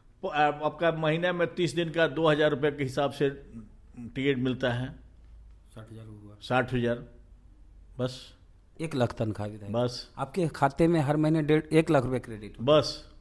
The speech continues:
Speaker 2: बस?
Speaker 1: बस।
Speaker 2: कि डेढ़ लाख?
Speaker 1: एक लाख।
Speaker 2: एक लाख। आप पहले भी आप विधायक रहे हैं, तो पुरनका पेंशन कितना मिलेगा?
Speaker 1: पुरनका पेंशन नहीं, जब अगर आप विधायक पहले थे,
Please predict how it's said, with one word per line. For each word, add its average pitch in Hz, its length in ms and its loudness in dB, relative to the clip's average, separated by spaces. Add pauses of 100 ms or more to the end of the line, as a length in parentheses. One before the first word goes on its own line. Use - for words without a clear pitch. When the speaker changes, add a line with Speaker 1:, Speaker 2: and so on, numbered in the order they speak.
(100)
Speaker 2:
बस? 190 420 4
Speaker 1:
बस। 127 320 -8 (100)
Speaker 2:
कि 143 60 -6
डेढ़ 160 240 4
लाख? 95 220 -4 (200)
Speaker 1:
एक 196 240 4
लाख। 123 380 0 (160)
Speaker 2:
एक 165 220 -10
लाख। 87 180 -14 (260)
आप 127 140 -10
पहले 165 220 -4
भी 175 100 -6
आप 160 140 -2
विधायक 156 320 -2
रहे 160 100 -2
हैं, 160 100 -4
तो 156 80 -12
पुरनका 151 380 -4
पेंशन 151 360 -6
कितना 123 280 -14
मिलेगा? 107 360 -18 (560)
Speaker 1:
पुरनका 143 400 -2
पेंशन 196 260 -2
नहीं, 175 220 0
जब 131 280 0
अगर 139 280 0
आप 160 160 4
विधायक 147 460 2
पहले 135 240 4
थे, 123 260 0